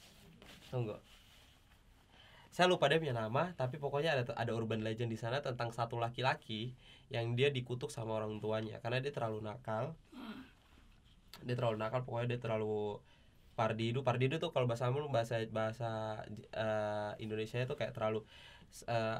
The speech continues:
Speaker 1: apa ya, nggak pulang-pulang ke rumah, yang main terus, pokoknya terlalu, terlalu banyak main di luar dan, dan pokoknya orang tuanya ngomong buat dia tuh dia nggak mau dengar dan segala macam. Akhirnya dia dikutuk sama orang tuanya.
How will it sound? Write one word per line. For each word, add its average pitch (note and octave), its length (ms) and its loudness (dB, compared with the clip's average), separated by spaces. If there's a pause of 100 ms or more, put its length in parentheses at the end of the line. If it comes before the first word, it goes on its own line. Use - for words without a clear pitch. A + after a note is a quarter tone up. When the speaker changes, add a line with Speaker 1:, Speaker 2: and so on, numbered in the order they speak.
Speaker 1:
apa - 200 -4
ya, G#2+ 120 0 (120)
nggak A2 200 2
pulang-pulang A2+ 520 -2
ke B2+ 80 -6
rumah, C3+ 240 2
yang A#2 160 0 (120)
main A#2+ 280 2
terus, B2+ 200 0
pokoknya B2+ 360 4
terlalu, A2+ 520 0
terlalu A2 240 0
banyak G#2+ 240 -2
main A#2 280 4
di B2+ 120 0
luar C3 360 6
dan, A2+ 240 2 (320)
dan A#2+ 160 2
pokoknya C3 240 4
orang B2+ 200 4
tuanya B2 280 2
ngomong C3 320 2
buat A#2 160 -2
dia C3 160 0
tuh C#3 80 0
dia C3+ 80 2
nggak A#2 160 0
mau A2+ 80 0
dengar A#2 400 2
dan A#2+ 160 0
segala G#2+ 240 -2
macam. G#2+ 320 -4
Akhirnya B2 280 -2
dia B2 40 0
dikutuk A#2+ 400 -6
sama A2 240 -4
orang G#2+ 200 -4
tuanya. A#2+ 400 -2